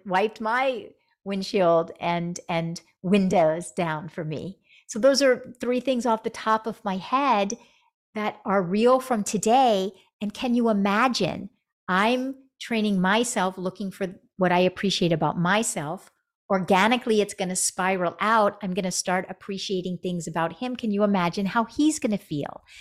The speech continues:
And then can you imagine how it's going to enhance our relationship? So one of the bonuses of self-appreciations is that you begin looking for what you appreciate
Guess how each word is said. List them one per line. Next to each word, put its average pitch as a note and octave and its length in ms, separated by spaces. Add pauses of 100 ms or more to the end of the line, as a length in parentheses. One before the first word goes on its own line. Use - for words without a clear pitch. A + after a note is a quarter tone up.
(160)
And G3+ 140
then G3 140
can G#3+ 180
you G3 140
imagine F#3+ 800 (160)
how F#3+ 200
it's G#3+ 140
going E3+ 240
to G3 180
enhance G#3 760 (320)
our D#3 140
relationship? G3+ 760
So - 160
one G3 300
of A3+ 140
the F#3 80
bonuses G3 840 (360)
of D#3+ 100
self-appreciations F#3 1500 (280)
is G#3+ 180
that G#3+ 200
you A3 100
begin G3 580
looking A#3+ 360
for F#3+ 160
what G3 240
you G3 160
appreciate F3+ 880